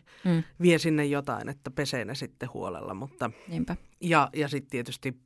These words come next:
Speaker 2: myös noi kaikki, äh, vuohenputken juuret ja muut
Speaker 1: Joo.
Speaker 2: pois. Mut mähän rakastan sitä hommaa. Musta se on maailman parasta kiskoa niitä vuohenputken juuria sieltä,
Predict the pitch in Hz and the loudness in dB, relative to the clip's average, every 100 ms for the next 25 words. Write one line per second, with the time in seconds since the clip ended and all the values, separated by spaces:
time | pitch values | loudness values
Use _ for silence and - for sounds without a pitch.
0 | - 104 - 151 135 123 - - - _ | -20 -18 -8 -2 -2 -2 -4 -8 -12 _
1 | _ _ - 139 127 123 123 127 _ 123 | _ _ -6 -4 -2 -2 -4 -4 _ -6
2 | 110 98 - - - 139 - 151 156 135 | -6 -8 -14 -20 -14 -12 -10 0 0 0
3 | 131 - 131 123 123 139 143 143 131 131 | -6 -10 -8 -6 -6 -8 -8 -8 -6 -8
4 | - - - - - 139 151 - - - | -10 -16 -20 -12 0 0 0 -8 -20 -20
5 | - _ - 202 185 180 - 185 190 160 | -20 _ 4 4 6 2 4 4 4 4
6 | 156 - 147 151 143 143 131 123 135 143 | 0 0 -4 -2 0 2 2 0 -2 -4
7 | 139 160 151 131 131 135 - - - 113 | -2 0 0 0 0 0 -2 -6 -10 -12
8 | - 95 113 101 139 175 - - - _ | -8 -8 -6 -6 -6 -6 -8 -14 -20 _
9 | - 165 147 139 143 - 139 135 127 139 | -2 0 0 -4 -10 -4 -2 -2 -4 -6
10 | 87 - - 123 | -6 -6 -8 -6